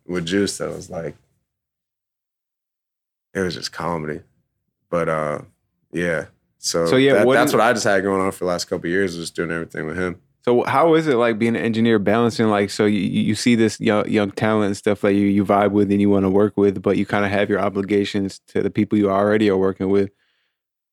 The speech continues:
Speaker 1: That, that's what I was kinda trying to, to touch on is, like, I literally just kinda stiffed, like, some of the top people in the game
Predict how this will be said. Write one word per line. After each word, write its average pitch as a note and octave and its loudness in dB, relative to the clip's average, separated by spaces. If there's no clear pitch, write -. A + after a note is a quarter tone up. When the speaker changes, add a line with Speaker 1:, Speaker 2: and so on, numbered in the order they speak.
Speaker 1:
That, - -6
that's G#2+ 2
what C#3 2
I C3+ 4
was G#2+ 0
kinda G2+ 0
trying E2 -2
to, G#1+ -2
to - -8
touch G#2 0
on D#2 -2
is, B1+ -6
like, A1+ -4
I G2 2
literally G#2 4
just D#2+ -2
kinda E2 -2
stiffed, - -2
like, B1+ -2
some F2+ -2
of E2+ -2
the D2 -4
top - -4
people F2+ -2
in E2 -4
the D#2 -4
game F#2+ 0